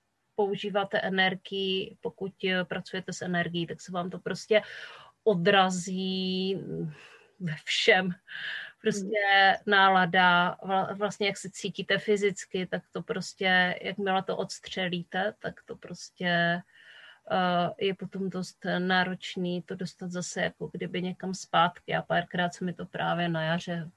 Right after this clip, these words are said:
Speaker 1: v létě stalo, když jsem se špatně uzemnila, takže, mm,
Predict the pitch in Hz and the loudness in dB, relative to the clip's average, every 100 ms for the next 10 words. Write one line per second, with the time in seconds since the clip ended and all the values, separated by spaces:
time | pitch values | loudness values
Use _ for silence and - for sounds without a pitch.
0 | _ 180 170 156 - 190 - - 165 175 | _ -10 -4 -4 -6 -10 -10 -2 0 2
1 | 208 _ - - - - - - _ _ | -2 _ -20 -20 -20 -20 -20 -20 _ _
2 | _ _ _ _ _ - 190 - 185 170 | _ _ _ _ _ -10 -10 -6 -6 -6
3 | 180 - 185 190 190 185 185 185 185 175 | -8 -4 -4 -2 -4 -4 -2 0 2 2
4 | 185 208 - 185 180 175 - 185 185 185 | 2 0 -4 -8 -6 -8 -4 0 4 4
5 | 190 190 - _ _ _ _ _ _ _ | 2 -2 -14 _ _ _ _ _ _ _
6 | _ 208 202 196 190 190 | _ -4 -2 0 -2 -4